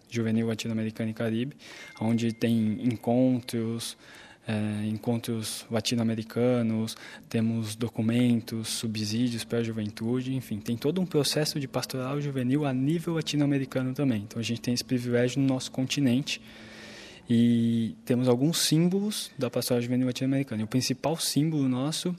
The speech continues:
é a cruz, que representa todos os jovens latinos. Ela tem quatro cores predominantes, cada cor significa uma região da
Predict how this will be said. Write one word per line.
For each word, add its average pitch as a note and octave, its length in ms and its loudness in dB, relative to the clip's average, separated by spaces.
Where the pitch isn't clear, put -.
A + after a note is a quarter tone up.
é C3+ 100 4
a C#3+ 60 4
cruz, - 520 -4
que B2 460 2
representa A#2+ 520 0
todos A#2+ 320 -4
os B2 80 -2
jovens A#2+ 300 0
latinos. C#3+ 400 2
Ela B2+ 160 0
tem C3+ 260 4
quatro C3+ 320 4
cores B2+ 320 0
predominantes, B2 580 2
cada C#3 300 0
cor C#3+ 260 2
significa C#3 760 0
uma D3 240 4
região C3 640 4
da C3 480 2